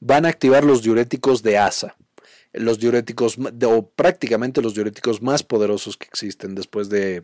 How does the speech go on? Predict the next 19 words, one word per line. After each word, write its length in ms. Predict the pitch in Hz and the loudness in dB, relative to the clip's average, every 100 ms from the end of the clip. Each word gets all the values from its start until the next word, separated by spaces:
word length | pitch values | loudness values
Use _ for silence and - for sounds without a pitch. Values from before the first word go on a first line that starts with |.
| - | -10
el 140 | 98 | -8
manitol 500 | 95 90 - 98 92 | -8 -10 -6 -4 -4
y 40 | 92 | -8
estos 360 | - 98 - | -8 -10 -10
osmolares. 680 | - 98 101 95 101 - - _ _ - - - - - | -10 -10 -10 -14 -16 -20 -20 _ _ -20 -20 -20 -6 -2
Pero 100 | 143 | 2
entonces, 320 | 165 185 170 | 4 2 4
sobre 280 | 165 170 202 | 6 6 4
estos 280 | - 117 | 2 -2
transportadores 680 | - 160 131 120 - 110 104 | 0 0 0 -2 0 0 0
del 140 | 104 107 | -2 -4
riñón, 320 | 131 196 254 | 0 0 0
que 120 | - | -2
son 180 | 110 107 | -6 -8
activados 400 | 101 113 107 107 | -8 -2 0 0
por 140 | - | -4
angiotensina 600 | 104 - 101 101 - 104 104 | -8 -6 -8 -8 -8 -6 -4
y 40 | |
aldosterona, 680 | 107 113 - 165 190 214 | -4 -4 0 2 2 0